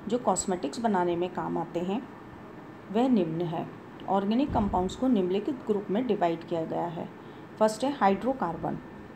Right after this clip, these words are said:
ये compound जिनमें hydrogen तथा carbon होते हैं, हाइड्रो कंपाउंड, hydrocarbon कहलाते हैं, जैसे mineral oil, paraffin wax, petroleum jelly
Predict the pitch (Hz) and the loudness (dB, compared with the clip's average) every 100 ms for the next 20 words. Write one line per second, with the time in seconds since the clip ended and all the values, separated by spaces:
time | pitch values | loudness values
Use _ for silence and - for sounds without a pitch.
0 | - 202 277 240 208 175 175 233 - - | -4 0 4 4 4 4 4 2 -4 -2
1 | 208 214 254 262 208 175 170 175 226 262 | 2 4 4 2 0 2 0 0 0 0
2 | 214 196 180 170 165 185 254 202 180 175 | 0 0 2 2 2 4 4 2 0 -2
3 | 185 277 208 175 208 254 208 175 175 180 | -2 -2 0 0 0 0 0 -2 -2 -4
4 | 226 - - - - - - 202 175 214 | -4 -8 -14 -16 -16 -14 0 2 4 2
5 | - 226 180 170 240 - - - 220 190 | 2 4 4 4 -2 -2 -10 -2 2 4
6 | 156 - - - - - - - 185 208 | 2 -2 -8 -10 -12 -16 -16 -10 0 0
7 | 208 247 214 175 190 196 202 247 - 170 | 4 6 6 6 4 4 4 2 0 0
8 | 160 - 196 190 185 226 262 - - 165 | 0 2 2 4 4 2 0 -6 -2 -2
9 | 185 175 180 180 175 185 | 0 0 2 2 2 2